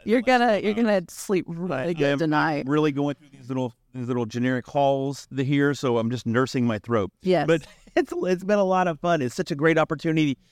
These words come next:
Speaker 2: to meet everybody that's involved here at the conference and hear all the different perspectives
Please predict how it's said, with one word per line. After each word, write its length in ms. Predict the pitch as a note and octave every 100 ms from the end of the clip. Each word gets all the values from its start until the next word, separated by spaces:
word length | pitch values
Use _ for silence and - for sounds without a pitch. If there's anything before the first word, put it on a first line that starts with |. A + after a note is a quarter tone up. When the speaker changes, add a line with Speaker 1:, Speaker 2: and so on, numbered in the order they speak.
| _ -
Speaker 2:
to 80 | F#3
meet 220 | A#3+ -
everybody 480 | F#3 F#3 F#3 F3 E3
that's 160 | E3
involved 340 | E3 C#3+ C#3+ D3+
here 120 | D3+
at 80 | C3+
the 60 |
conference 500 | B2+ B2+ C3+ C3 A#2
and 120 | B2 A#2
hear 260 | C4 C4
all 200 | E3 D3+
the 80 | D3
different 300 | C3 C#3 B2+
perspectives 640 | G#2 - D3 - C#3 C3